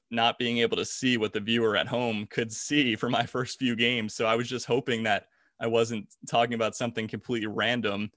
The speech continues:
when they're showing a player on the bench or, or the opposing coach or something like that. So, and it comes full circle in the bubble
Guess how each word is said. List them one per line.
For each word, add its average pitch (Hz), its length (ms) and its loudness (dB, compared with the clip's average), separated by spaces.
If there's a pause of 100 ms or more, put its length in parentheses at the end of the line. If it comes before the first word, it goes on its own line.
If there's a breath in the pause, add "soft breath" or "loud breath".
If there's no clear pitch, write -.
(220)
when 117 120 -2
they're 107 140 -2
showing 113 440 0
a 98 60 -4
player 117 300 2
on 101 100 0
the 98 80 -4
bench 110 340 2
or, 104 200 -4 (100)
or 107 100 -2
the - 240 -4
opposing 113 460 0
coach 113 340 2
or 107 80 -4
something 113 300 -4
like 104 200 -2
that. 110 280 2
So, 107 240 -2 (560 soft breath)
and 123 100 2
it 117 60 2
comes 139 240 0
full 131 180 -2
circle 120 540 -2
in 117 140 -2
the 104 80 -2
bubble 113 680 0